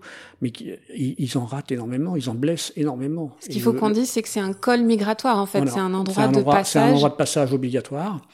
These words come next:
Speaker 1: Euh, un endroit assez étonnant, parce que d'un côté, il y a les ornithologues qui les comptent, et de l'autre côté, il y a les chasseurs qui les butent, quoi. Donc
Speaker 2: Et quelles
Speaker 1: c'est
Speaker 2: sont les espèces, du coup ? Il y a,
Speaker 1: Alors là,
Speaker 2: il y a
Speaker 1: ce
Speaker 2: des
Speaker 1: qu'on
Speaker 2: vanneaux huppés, des choses comme ça
Speaker 1: Alors,
Speaker 2: qui
Speaker 1: alors,
Speaker 2: passent,
Speaker 1: le,
Speaker 2: je crois.
Speaker 1: le... ce qu'on a surtout fait, nous, quand on y était, c'était des... des grives.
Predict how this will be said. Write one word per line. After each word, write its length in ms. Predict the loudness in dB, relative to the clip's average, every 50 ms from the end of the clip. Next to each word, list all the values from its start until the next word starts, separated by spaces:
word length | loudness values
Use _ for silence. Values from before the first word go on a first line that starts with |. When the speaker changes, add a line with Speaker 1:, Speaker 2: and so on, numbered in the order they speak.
| -20 -20 -20 -18 -18 -18 -18 -20 -20 -20 -12 -10
Speaker 1:
Euh, 320 | -8 -6 -6 -6 -6 -8 -8
un 140 | -6 -4 -2
endroit 240 | -2 -2 -2 -4
assez 200 | -6 -4 0 0
étonnant, 320 | 0 2 4 4 4 4 2
parce 120 | 0 -4 -6
que 80 | -4
d'un 140 | -2 -2 -2
côté, 280 | -2 -4 -8 -2 -2 0
il 60 | 0
y 40 | 0
a 40 | 0
les 200 | 0 -2 -6 -6
ornithologues 500 | -4 -2 -2 -2 -2 -4 -4 -4 -4 -6
qui 140 | -8 -6 -6
les 120 | -6 -6
comptent, 340 | -6 -4 -4 -4 -4 -2 -4
et 40 | -6
de 60 | -6
l'autre 140 | -6 -10 -10
côté, 240 | -12 -8 -6 -6 -6 -4
il 40 | -2
y 40 | 2
a 20 |
les 100 | 2 2
chasseurs 400 | 2 2 -2 -2 -2 -4 -4 -2
qui 100 | 0 2
les 100 | 2 2
butent, 260 | 2 4 2 0 0 -2
quoi. 140 | -8 -8
Donc 160 | -4 0 0 0
Speaker 2:
Et 20 |
quelles 200 | 4 4 4 4
Speaker 1:
c'est 80 | 4 2
Speaker 2:
sont 100 | 2 2
les 200 | 2 2 2 2
espèces, 380 | 0 0 0 0 0 0 0
du 140 | -2 -6 -6
coup ? 200 | -6 -4 -2 0
Il 60 | 0
y 60 | 2
a, 320 | 0 0 0 0 0 0 0
Speaker 1:
Alors 140 | 2 4 6
là, 80 | 6 6
Speaker 2:
il 20 |
y 40 | 4
a 40 | 4
Speaker 1:
ce 40 |
Speaker 2:
des 100 | 4 4
Speaker 1:
qu'on 60 | 4 6
Speaker 2:
vanneaux 240 | 6 4 4 4 4
huppés, 380 | 2 0 0 0 2 2 4
des 100 | 2 0
choses 200 | -2 -4 -8 -8
comme 160 | -6 -8 -8 -8
ça 140 | -8 -8
Speaker 1:
Alors, 140 | -6 -4 -2
Speaker 2:
qui 40 | -2
Speaker 1:
alors, 120 | -2 -2 -2
Speaker 2:
passent, 220 | -2 -2 -4 -6
Speaker 1:
le, 60 | -6
Speaker 2:
je 80 | -4 -2
crois. 160 | 2 2 4 4
Speaker 1:
le... 440 | 4 2 2 2 2 2 0 -2
ce 100 | -2 -6
qu'on 160 | -8 -2 0 0
a 60 | 0
surtout 280 | 0 -2 -6 -8 -8 -12
fait, 240 | -6 0 2 2 4
nous, 120 | 2 2
quand 140 | 0 -2 -2
on 80 | 0 0
y 120 | 0 0
était, 260 | -2 -4 -4 -4 -4 -4
c'était 400 | -4 -6 -8 -8 -4 -4 -4 -4
des... 480 | -2 -4 -6 -6 -6 -6 -6 -6 -6
des 100 | -6 -6
grives. 300 | -6 -6 -6 -8 -8 -10